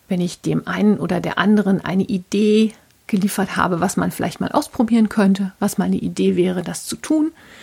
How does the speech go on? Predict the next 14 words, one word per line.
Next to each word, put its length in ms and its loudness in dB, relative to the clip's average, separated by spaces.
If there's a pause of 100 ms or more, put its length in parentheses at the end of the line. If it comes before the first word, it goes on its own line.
(280)
wenn 160 4
man 260 4
unfreiwilligerweise 1080 2
zu 160 -4
Hause 260 -2
sitzt 280 -10
und 80 -6
nicht 160 -4
so 100 -4
weiß, 220 -4
was 160 -8
man 100 -4
machen 260 -2
soll. 260 -2